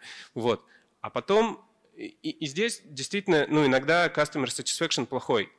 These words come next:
Человеку кажется, что от него отмазались, подарили промокод, и ничего не происходит. У нас там, э, мы берем какой-то тайм-аут на то, чтобы дозвониться до водителя, поговорить с водителем.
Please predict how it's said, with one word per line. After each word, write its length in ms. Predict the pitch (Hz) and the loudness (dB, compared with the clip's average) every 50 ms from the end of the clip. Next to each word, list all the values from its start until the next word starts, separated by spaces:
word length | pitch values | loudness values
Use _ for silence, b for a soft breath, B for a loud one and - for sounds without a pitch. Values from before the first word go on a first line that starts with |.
| _ _ | _ _
Человеку 380 | - - 135 135 170 170 - - | -4 -2 2 2 2 2 0 -2
кажется, 360 | - 147 147 143 - - 120 | 2 2 2 2 2 -4 -6
что 420 | - - 135 123 123 123 123 123 | -4 -4 -2 -2 0 0 2 2
от 140 | 117 113 - | 0 0 0
него 160 | 131 127 135 | -2 0 2
отмазались, 500 | 135 120 - 147 175 185 165 143 120 110 | 2 2 2 2 2 2 2 0 -2 -2
подарили 400 | - - 123 120 123 131 135 127 | -6 -6 -2 -2 0 0 0 -2
промокод, 480 | 120 - 123 120 120 127 - - - - | -6 -4 -4 -2 -2 -2 0 -2 -4 -2
и 40 | 131 | -4
ничего 220 | 120 - - 139 | -4 -2 -2 -2
не 80 | 131 127 | -2 -2
происходит. 480 | - 127 123 - - 127 113 104 101 - B B B B B B B B B | -4 -6 -6 -6 -2 -2 -2 -2 -2 -6 B B B B B B B B B
У 40 | |
нас 180 | 127 147 156 - | 0 0 0 2
там, 320 | - 156 143 139 131 131 - | 2 2 2 2 0 -4 -6
э, 300 | 131 131 127 135 127 127 | -8 -6 -4 -4 -2 -2
мы 160 | 127 139 139 | -2 -2 -2
берем 240 | 139 151 156 156 147 | 0 2 2 2 2
какой-то 340 | - 143 127 156 151 143 139 | 0 0 0 0 0 0 0
тайм-аут 580 | 131 147 139 147 175 202 226 208 180 151 - | 0 0 2 4 4 4 4 4 2 2 0
на 220 | - 139 131 131 127 | -4 -4 -2 -2 0
то, 160 | - 147 135 | 0 0 -2
чтобы 640 | - - 139 117 113 120 117 117 113 113 113 117 117 | -2 -2 -6 -4 -2 -2 0 0 0 -2 -2 -4 -4
дозвониться 540 | 113 123 110 131 131 131 135 131 127 - 120 | -6 -6 -2 0 0 2 2 0 -2 -4 -6
до 120 | 104 110 | -6 -4
водителя, 420 | 113 117 117 131 123 - 110 101 - | -4 -4 -4 -6 -8 -8 -10 -14 -12
поговорить 400 | - 113 110 120 123 127 120 - | -12 -8 -6 -4 -2 -2 -4 -4
с 60 | - | -6
водителем. 440 | 120 117 147 185 - 175 135 117 | -6 -6 -6 -6 -4 -4 -4 -4